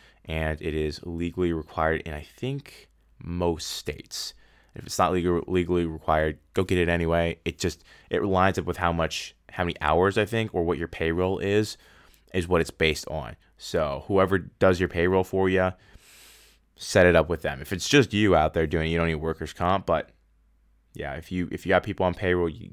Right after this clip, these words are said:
gotta get it. You gotta get it. So last tip for you guys, okay?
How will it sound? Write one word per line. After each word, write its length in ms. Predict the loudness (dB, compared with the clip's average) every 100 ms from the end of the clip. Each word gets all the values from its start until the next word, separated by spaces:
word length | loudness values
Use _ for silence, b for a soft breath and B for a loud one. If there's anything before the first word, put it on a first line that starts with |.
| -2
gotta 240 | 2 2
get 180 | 2 -6
it. 140 | -6 _
You 100 | -6
gotta 160 | -6 -4
get 180 | -8 -4
it. 40 |
So 220 | 0 0 B B B 2
last 280 | 2 2
tip 180 | -2 -4
for 80 | -2
you 60 | 0
guys, 360 | 0 -2 -16 _ _ -12
okay? 340 | -4 -2